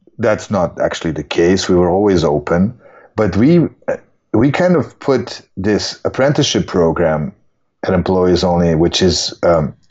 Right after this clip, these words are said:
in place, which is kind of a work and study program where you start as a stalker, as a stage, if you will.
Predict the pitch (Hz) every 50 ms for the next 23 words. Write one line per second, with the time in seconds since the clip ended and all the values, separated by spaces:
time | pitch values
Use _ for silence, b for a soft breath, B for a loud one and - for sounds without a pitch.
0 | _ - 101 92 87 - 92 90 85 82 - - 87 80 - 92 87 80 - -
1 | - 95 92 87 85 87 82 95 113 117 - 110 95 - - 135 127 110 92 -
2 | - 87 85 80 90 85 85 85 85 85 85 98 95 - - - - 113 107 110
3 | 110 98 - - 95 87 85 87 - - - - 87 87 92 90 - - 113 110
4 | 101 92 87 82 85 87 - - - 85 76 80 80 87 104 117 117 117 123 120
5 | 120 - 135 123 123 139 165 190 196 190 B